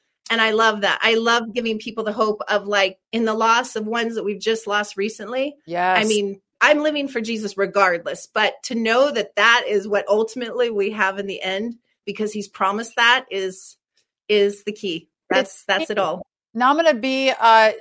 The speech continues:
Speaker 2: in defense of your husband here. Please don't die again, because I'm surprised you didn't give him a heart attack the first time around. I can't even imagine what's going on in his brain, but praise the Lord you're alive,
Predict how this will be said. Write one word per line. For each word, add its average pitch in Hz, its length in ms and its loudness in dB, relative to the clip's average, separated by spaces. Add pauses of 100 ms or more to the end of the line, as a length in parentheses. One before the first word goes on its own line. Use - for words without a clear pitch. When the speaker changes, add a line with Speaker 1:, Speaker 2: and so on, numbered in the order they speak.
Speaker 2:
in 233 200 -2
defense 254 420 0
of 240 100 -2
your 214 120 2
husband 226 400 0
here. 202 260 2
Please 262 360 -4
don't 269 280 0
die 233 180 6
again, 226 400 -2
because 190 220 -10
I'm 214 120 0
surprised 226 420 0
you 214 40 -6
didn't 214 120 -10
give 208 160 -2
him 269 180 -2
a 247 80 4
heart 190 240 0
attack 190 340 0
the 196 80 -6
first 226 300 -2
time 180 220 -4
around. 170 240 -2
I 190 100 0
can't 226 180 -4
even 202 140 -8
imagine 202 340 -4
what's 175 120 -16
going 180 180 -2
on 170 80 -4
in 170 60 -18
his 165 180 -14
brain, 175 280 -4
but 180 120 -10
praise 226 300 0
the 226 80 -2
Lord 214 200 2
you're 190 140 -2
alive, 196 600 4